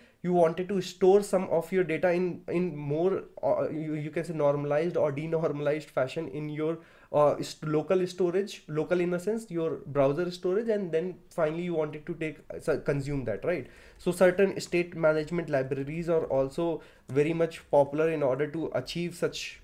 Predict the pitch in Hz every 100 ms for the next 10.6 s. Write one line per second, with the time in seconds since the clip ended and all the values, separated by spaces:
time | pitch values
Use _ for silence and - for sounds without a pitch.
0 | - 143 147 143 160 151 143 190 160 151
1 | - - 143 147 147 151 143 139 139 -
2 | - - 143 160 160 143 - - 147 160
3 | - 139 147 147 147 139 - 151 147 160
4 | 147 147 143 156 143 - - 131 123 120
5 | 117 123 - - _ _ - 143 160 160
6 | 151 151 147 147 143 147 143 143 139 135
7 | 151 - 151 - 139 135 123 - - 202
8 | 226 226 202 185 185 - - 160 165 -
9 | - 147 127 143 139 - 131 123 131 131
10 | 123 110 110 107 147 151